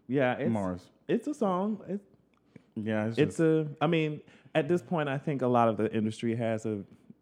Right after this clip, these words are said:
Speaker 1: formula.
Speaker 2: Mm.
Speaker 1: X plus Y equals whatever the fuck they have, and then
Speaker 2: Listen.
Speaker 1: they go on the Billboard charts, and that's it. So it's just a song.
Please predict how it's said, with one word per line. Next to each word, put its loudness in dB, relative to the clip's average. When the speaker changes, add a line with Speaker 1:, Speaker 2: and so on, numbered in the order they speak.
Speaker 1:
formula. 2
Speaker 2:
Mm. 0
Speaker 1:
X -6
plus -2
Y 2
equals -2
whatever 2
the -6
fuck 0
they 0
have, 2
and 4
then 6
Speaker 2:
Listen. -4
Speaker 1:
they 0
go 0
on 0
the -2
Billboard -4
charts, -2
and -4
that's -4
it. -2
So 0
it's 2
just -4
a -16
song. -6